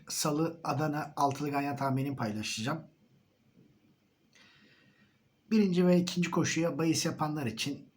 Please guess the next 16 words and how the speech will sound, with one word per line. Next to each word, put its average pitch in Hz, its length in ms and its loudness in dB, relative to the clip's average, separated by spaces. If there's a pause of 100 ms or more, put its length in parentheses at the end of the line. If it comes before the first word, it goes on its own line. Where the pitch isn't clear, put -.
(100)
birinci 196 380 4
koşu 175 500 0 (560)
beş, - 520 0 (340)
sekiz, - 760 -2 (500)
altı, 135 640 -2 (260)
iki. - 440 -10 (1300)
İkinci 214 380 6
koşu 185 460 2 (280)
yedili 202 360 2
plesenin 165 680 0 (640)
birinci 165 360 2
ayağı 113 320 -4 (500)
beş, - 580 0 (560)
dört, - 440 -4 (420)
bir, 139 520 -4 (220)
altı. 113 580 -6